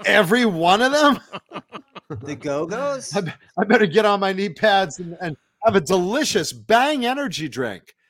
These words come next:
Speaker 1: Because
Speaker 2: Yeah,
Speaker 1: when you
Speaker 2: Sting
Speaker 1: have
Speaker 2: is
Speaker 1: to
Speaker 2: in the
Speaker 1: blow
Speaker 2: front.
Speaker 1: fifty people, delicious Bang energy drink helps you with that energy. Mm, can't wait to get that taste of sperm out of my mouth with delicious Bang energy drink. Always the right drink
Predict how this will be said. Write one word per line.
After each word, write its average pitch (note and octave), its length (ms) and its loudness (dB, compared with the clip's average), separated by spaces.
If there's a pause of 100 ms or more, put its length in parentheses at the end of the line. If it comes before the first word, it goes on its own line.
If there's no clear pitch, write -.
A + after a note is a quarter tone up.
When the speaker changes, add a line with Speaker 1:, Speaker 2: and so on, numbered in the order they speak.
(180)
Speaker 1:
Because D#3+ 340 -2
Speaker 2:
Yeah, F#3 60 -4
Speaker 1:
when B3 100 -4
you E3 80 -6
Speaker 2:
Sting F#3+ 80 -6
Speaker 1:
have A3 80 -2
Speaker 2:
is D#3+ 80 -10
Speaker 1:
to - 120 -6
Speaker 2:
in C3 80 -10
the F#3 60 -4
Speaker 1:
blow A3 500 0
Speaker 2:
front. - 40 -14 (140)
Speaker 1:
fifty A#3+ 440 -8
people, F#3 600 -6 (160)
delicious A3 540 -6
Bang A3 340 -2
energy G#3+ 320 -10
drink D3+ 340 -12
helps A#3+ 380 -2
you D3+ 100 -2
with D#3 200 -6
that D#3+ 200 -2
energy. D3+ 540 -6 (420)
Mm, A#3+ 540 -6
can't B3+ 180 -4
wait A#3+ 180 -2
to - 80 -14
get A3 180 -4
that A3+ 180 -2
taste G3 320 -2
of C3+ 100 -10
sperm A3+ 360 -4
out G#3 100 -2
of G3+ 60 -4
my F#3+ 100 -2
mouth G3 280 0 (220)
with E3 180 -4
delicious G#3 640 -2
Bang G#3 380 -2
energy D#3+ 260 -4
drink. C3+ 240 -6 (300)
Always C4 440 2
the E3+ 120 -4
right A3+ 280 -2
drink A#3 320 -10